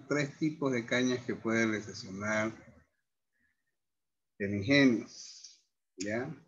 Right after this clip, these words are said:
Y en el camión ustedes han visto las colas que se arman en los ingenios. ¿Por qué tanta demora? Porque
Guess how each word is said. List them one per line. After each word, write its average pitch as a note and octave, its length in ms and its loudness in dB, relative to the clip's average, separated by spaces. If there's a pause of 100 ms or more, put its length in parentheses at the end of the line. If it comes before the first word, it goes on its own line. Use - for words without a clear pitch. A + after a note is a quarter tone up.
(560)
Y E3 120 10
en E3+ 140 12
el - 40 0
camión D#3 340 8
ustedes D3 280 6
han C#3 140 10
visto C3+ 220 4
las G#2 220 2 (120)
colas D#3 920 4
que A#2 140 0
se A2+ 260 -2
arman B2 800 4
en G#2+ 140 -2
los G2+ 120 -2
ingenios. G#2 640 -4 (840)
¿Por E3+ 180 -6
qué F#3 140 2
tanta D3 340 -2
demora? A2 500 0 (4000)
Porque C3 840 0